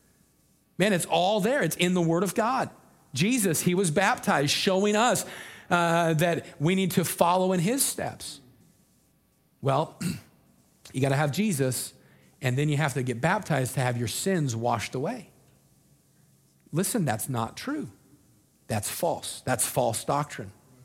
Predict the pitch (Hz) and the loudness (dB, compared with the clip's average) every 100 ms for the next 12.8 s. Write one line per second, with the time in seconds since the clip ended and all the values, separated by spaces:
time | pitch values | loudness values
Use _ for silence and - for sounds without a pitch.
0 | _ _ _ _ _ - _ _ 139 160 | _ _ _ _ _ -20 _ _ 0 2
1 | 165 139 190 208 185 147 - - _ _ | 2 0 -2 0 -2 -2 -10 -20 _ _
2 | _ _ _ - 131 151 151 123 139 143 | _ _ _ -6 -2 0 0 -2 -2 0
3 | 165 185 - - - - - 156 196 214 | 0 -4 -12 -20 -20 -14 -4 -2 0 0
4 | 190 175 196 226 - 156 120 135 - - | 0 0 0 -2 -2 -2 -2 -6 -8 -16
5 | - - - - - - _ _ _ - | -20 -20 -20 -20 -20 -20 _ _ _ -2
6 | 151 143 175 160 151 143 - 165 139 120 | 0 2 2 2 2 0 0 0 0 -2
7 | - - - 160 147 147 156 165 196 220 | -6 -12 -4 -2 0 -2 -2 -2 -2 -2
8 | 127 104 98 107 95 95 _ _ _ _ | -2 -4 -6 -6 -8 -14 _ _ _ _
9 | _ _ _ _ _ _ _ _ _ _ | _ _ _ _ _ _ _ _ _ _
10 | _ - 120 123 127 120 117 156 170 - | _ -6 -2 0 0 -2 -4 -4 -6 -8
11 | - - _ _ _ _ - 139 131 117 | -16 -20 _ _ _ _ -4 0 0 2
12 | 123 170 - 131 120 170 - - | 2 0 -2 -2 -2 -4 -8 -14